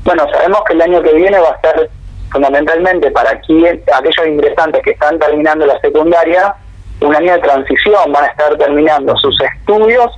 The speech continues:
del quinto año a principio del año que viene e ingresando a la universidad. Nosotros estamos desarrollando ciertos programas también de una adaptación más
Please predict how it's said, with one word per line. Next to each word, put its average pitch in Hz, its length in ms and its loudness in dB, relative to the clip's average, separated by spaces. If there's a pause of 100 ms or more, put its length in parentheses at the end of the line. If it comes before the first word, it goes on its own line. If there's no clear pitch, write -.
del 127 200 0
quinto 175 460 0
año 233 480 0 (340)
a - 120 -2
principio 151 440 -2
del 160 120 2
año 160 80 0
que 170 120 0
viene 240 360 0
e 147 200 2
ingresando 151 540 0
a 160 40 2
la 156 40 2
universidad. 139 600 0 (600)
Nosotros 170 240 2
estamos 170 320 0
desarrollando 180 560 -2
ciertos 165 300 -2
programas 170 500 0
también 165 480 0 (380)
de 156 100 2
una 160 160 2
adaptación 151 600 0
más 156 120 -2